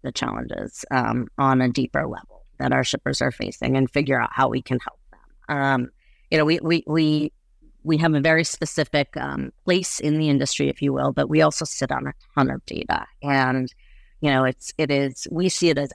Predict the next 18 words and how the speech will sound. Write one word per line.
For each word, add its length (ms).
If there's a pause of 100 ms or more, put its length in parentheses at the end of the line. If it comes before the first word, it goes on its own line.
our 300
job 400
to 80
help, 320 (220)
um, 360 (840)
these 300
leaders 560
make 260 (440)
decisions 800
and, 520
you 100
know, 220
do 180
so 260
based 320
on 220
data. 380
So 420